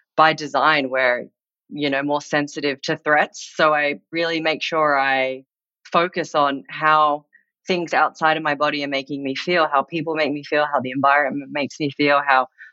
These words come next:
what I'm eating makes me feel. You know, my, my intuition led me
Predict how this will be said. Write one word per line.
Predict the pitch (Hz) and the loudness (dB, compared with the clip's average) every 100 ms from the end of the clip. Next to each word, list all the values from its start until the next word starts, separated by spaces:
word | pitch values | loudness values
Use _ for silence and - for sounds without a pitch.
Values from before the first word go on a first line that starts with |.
| _ - | _ 2
what | 160 | 2
I'm | 156 151 | 2 0
eating | 156 151 151 156 | -4 -2 -2 0
makes | 147 135 | -2 -2
me | 156 139 | -4 -4
feel. | 156 147 143 143 - _ _ _ | -2 0 2 0 -6 _ _ _
You | 175 | 0
know, | 175 170 | 2 4
my, | 156 | 2
my | - 160 | 2 2
intuition | 151 165 - 156 170 180 151 | 2 -4 -6 -4 -2 -2 0
led | 143 143 | 0 -2
me | 143 139 139 | -2 -4 -8